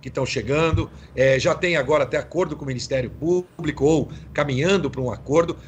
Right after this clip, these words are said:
Portanto, nós defendemos também concessões da linha do metrô, já foram qualificadas, e da C P T M, pra ampliação da linha.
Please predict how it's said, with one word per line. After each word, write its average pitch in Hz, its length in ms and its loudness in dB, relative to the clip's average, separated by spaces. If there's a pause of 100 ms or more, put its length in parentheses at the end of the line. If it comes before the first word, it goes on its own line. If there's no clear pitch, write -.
(100)
Portanto, 160 300 0
nós 170 140 2
defendemos 147 500 -2
também 131 460 -2 (180)
concessões 139 560 2
da 190 80 6
linha 185 160 2
do 180 100 -2
metrô, 170 320 2
já 139 120 2
foram 156 200 -4
qualificadas, 170 840 -2 (280)
e 139 80 -6
da 156 180 4
C 190 280 0
P 190 180 -2
T 190 140 -4
M, 135 340 -2 (240)
pra 139 160 2
ampliação 185 960 -2
da 165 120 0
linha. 113 240 -10